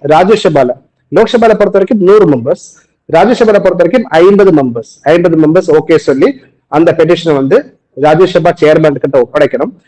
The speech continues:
ஒப்படைச்சதுக்கு பிறகு ராஜ்யசபா சேர்மேன் அதுக்கு ஓகே சொல்லிட்டாருன்னா, so லோக்சபா ஸ்பீக்கர் அதே மாதிரி, அஹ், ராஜ்யசபா சேர்மேன் வந்து ஓகே சொல்லிட்டாங்கன்னா,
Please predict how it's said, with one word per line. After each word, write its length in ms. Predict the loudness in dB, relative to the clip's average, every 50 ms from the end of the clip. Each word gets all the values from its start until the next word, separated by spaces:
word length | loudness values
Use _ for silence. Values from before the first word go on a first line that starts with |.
| _ _
ஒப்படைச்சதுக்கு 520 | -14 -8 -4 -2 -2 -2 -2 -2 -2 -2 -2
பிறகு 520 | 0 0 0 0 2 0 0 -4 -4 -6 _ _ _ -2
ராஜ்யசபா 560 | -2 0 0 0 -2 -2 -2 0 0 -2 -2 -4 -8 _ _ _ _ _ _ _ _ _ 0
சேர்மேன் 300 | 0 2 2 2 2 2
அதுக்கு 300 | 2 0 0 2 2 0
ஓகே 200 | 2 2 0 0 2
சொல்லிட்டாருன்னா, 600 | 2 0 0 2 2 -2 -2 0 -2 -4 -4 -6 _ _ _ _ _ _ _
so 340 | _ -2 2 2 2 0 -2 -6 _ _ _ _ _ -2
லோக்சபா 400 | 0 0 0 0 -2 -2 -4 -4 -2 -2
ஸ்பீக்கர் 360 | -2 0 0 2 0 0 2
அதே 140 | 2 2 2
மாதிரி, 280 | 2 0 0 2 2 2 2 0 -4 _ _ -12
அஹ், 200 | -6 -4 -2 0
ராஜ்யசபா 420 | 0 0 0 0 -2 -2 -2 -2 -2 0
சேர்மேன் 320 | 2 2 2 2 2 0 0
வந்து 220 | 0 0 0 0
ஓகே 180 | 0 0 0 -2 0
சொல்லிட்டாங்கன்னா, 580 | 0 -2 0 0 -2 -2 -2 -8 -8 -8 -8